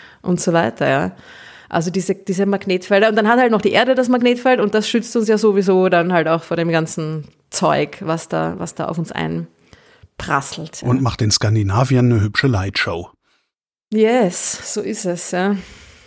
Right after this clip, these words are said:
Speaker 1: Nicht nur da, auch auf den anderen Planeten gibt's das, ja. Es haben wir auch, äh, die Magnetfelder der großen Gasplaneten sind ja auch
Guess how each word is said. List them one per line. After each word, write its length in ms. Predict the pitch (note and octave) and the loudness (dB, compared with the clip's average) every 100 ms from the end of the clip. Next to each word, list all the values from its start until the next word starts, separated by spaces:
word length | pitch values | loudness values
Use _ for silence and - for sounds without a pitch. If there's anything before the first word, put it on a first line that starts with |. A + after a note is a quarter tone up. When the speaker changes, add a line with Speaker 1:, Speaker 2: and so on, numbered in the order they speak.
| _ - | _ -6
Speaker 1:
Nicht 260 | G#3 G#3 | -4 0
nur 100 | A#3+ | 0
da, 380 | G3+ F3+ A3+ G3+ | 4 4 4 2
auch 80 | F#3+ | 2
auf 180 | G#3+ A3 | 0 0
den 140 | G#3+ | 0
anderen 360 | E3+ A3 A#3+ G3+ | 0 0 0 0
Planeten 460 | F#3 F3 F3+ F#3 | 0 0 -2 -2
gibt's 260 | F3+ F#3+ - | -4 -4 -4
das, 180 | F3 F3 | -4 0
ja. 140 | F#3 | 0
Es 120 | G3+ | 2
haben 160 | G3 F#3 | 2 2
wir 140 | F#3 | 2
auch, 160 | F3+ - | 0 -2
äh, 200 | - - - _ _ _ _ - - | -8 -8 -8 _ _ _ _ -16 -2
die 420 | F#3+ F#3+ F3+ F#3 | 0 4 4 4
Magnetfelder 580 | F#3 F#3 G3 - F#3+ F3 | 2 2 0 2 2 4
der 140 | F3+ | 2
großen 680 | F3 F3+ G3+ - F#3 F3+ F3 - | 4 2 2 0 0 0 -2 -2
Gasplaneten 720 | E3 G3 - E3+ D#3+ D#3 F3 | -2 -2 -2 0 0 -2 -4
sind 160 | F3+ E3+ | -2 2
ja 100 | |
auch 140 | A2+ | 0